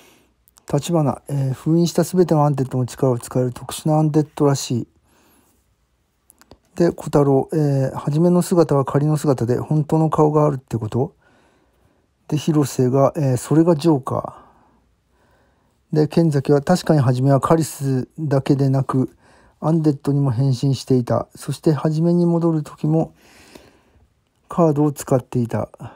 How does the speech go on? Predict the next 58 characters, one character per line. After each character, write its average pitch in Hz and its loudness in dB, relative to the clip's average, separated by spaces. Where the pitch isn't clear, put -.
カ 135 -6
テ 156 0
ゴ 160 2
リ 165 0
ー - -12
ツ - -16
ー 151 0
の 143 -2
カ 147 2
ー 139 2
ド 131 -2
に 127 2
は 117 0
人 151 0
間 156 0
が 156 2
封 147 0
印 151 0
さ 147 -2
れ 143 -2
て - -4
い 139 2
る 123 0
っ - -8
て - -4
こ 131 -6
と 135 -4
な 127 2
の 113 -2
か。 - -12
え 143 -2
ー、 139 -4
立 147 -2
花、 139 0
え 135 -4
ー、 - -
俺 156 0
は 160 2
ジ 165 0
ョ 180 4
ー 160 0
カ 156 0
ー 143 2
に 131 0
つ - -4
い 127 -2
て 135 -6
探 123 -4
っ - -4
て 123 -6
み 123 0
る。 - -6
お 147 -4
前 143 0
は 151 4
動 156 2
く - -8
な。 117 -4